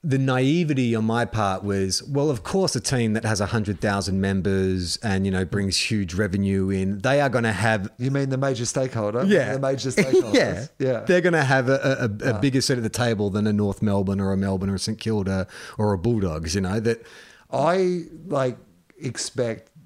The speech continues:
Speaker 2: that if the Melbourne Comedy Festival is making some big change, that they might run it past me because, like, I sell a lot of tickets at their festival. They, like, make a lot of money out of the fact that I d-,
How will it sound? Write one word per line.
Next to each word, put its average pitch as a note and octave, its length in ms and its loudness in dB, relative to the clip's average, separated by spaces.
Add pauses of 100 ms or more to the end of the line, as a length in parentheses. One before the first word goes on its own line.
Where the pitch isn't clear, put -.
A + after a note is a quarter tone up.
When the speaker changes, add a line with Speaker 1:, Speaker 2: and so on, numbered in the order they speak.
Speaker 2:
that A#2+ 160 -4
if A#2 160 -4
the A#2+ 100 -4
Melbourne A2+ 340 -4
Comedy G#2+ 340 -6
Festival G2 640 -6
is G2 300 -6
making G#2 380 -6
some G2 360 -6
big G2 240 -8
change, F2+ 380 -8
that G#2 180 -6
they F#2+ 280 -6 (460)
might G#2+ 200 -4 (100)
run G#2 160 -4
it F#2+ 120 -12
past G#2 300 -4
me A2 480 -4 (460)
because, G#2+ 300 -4
like, G#2 220 -6
I G#2+ 140 -2
sell G#2 240 -4
a - 20 -4
lot G#2+ 180 -2
of G#2+ 80 -6
tickets C3+ 420 -6
at G2 100 -6
their G2+ 120 -4
festival. G2 640 -6
They, G#2+ 160 -4
like, A2 180 -4
make A2 220 -6
a G#2+ 40 -4
lot G#2 180 -4
of G#2+ 40 -6
money A2+ 280 -4
out G#2+ 100 -2
of G#2+ 80 -4
the G2+ 60 -6
fact G#2+ 260 -8
that A2 140 -4
I G#2+ 120 -2
d-, F#2+ 100 -10